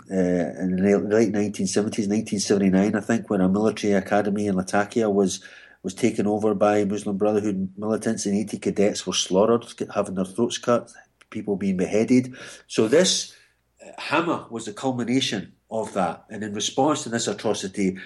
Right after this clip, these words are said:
that's when Assad says, "Enough is enough. I have to deal these people a death blow from which they will never, ever recover." So that conflict is trickled on into the Syrian conflict, and you're absolutely right to say that the role of the Muslim Brotherhood in this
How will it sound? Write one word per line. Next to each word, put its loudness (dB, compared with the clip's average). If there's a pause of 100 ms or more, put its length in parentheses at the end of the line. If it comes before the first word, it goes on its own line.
(160)
that's 2
when -2
Assad 0
says, 0
"Enough -6
is -2
enough. 0
I -8
have -2
to -2
deal 4
these -2
people -2
a 0
death 2
blow 4 (220)
from -2
which -4
they 2
will -2
never, 2 (180)
ever 2
recover." 0 (240)
So -4
that 2
conflict 0 (340)
is -6 (200)
trickled -2
on 2
into -6
the -4
Syrian -2
conflict, -4
and -4
you're 0
absolutely 0
right 0
to -6
say 0
that -4
the -4
role 2
of 0
the 2
Muslim -2
Brotherhood -2
in -10
this -4